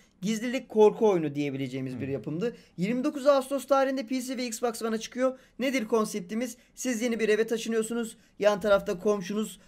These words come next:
Speaker 1: son derece gizemli hareketler yapıyor ve onun, e, basement, sığınak mı desek, bodrum diyelim, bodrum katında bir şeyler sakladığını düşünüyorsunuz ve gidip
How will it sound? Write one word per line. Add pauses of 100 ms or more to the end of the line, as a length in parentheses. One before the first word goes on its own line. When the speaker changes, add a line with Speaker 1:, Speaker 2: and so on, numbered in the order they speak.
(100)
Speaker 1:
son
derece
gizemli
hareketler
yapıyor
ve (180)
onun,
e, (520)
basement,
sığınak
mı
desek,
bodrum
diyelim, (300)
bodrum
katında
bir
şeyler
sakladığını
düşünüyorsunuz
ve
gidip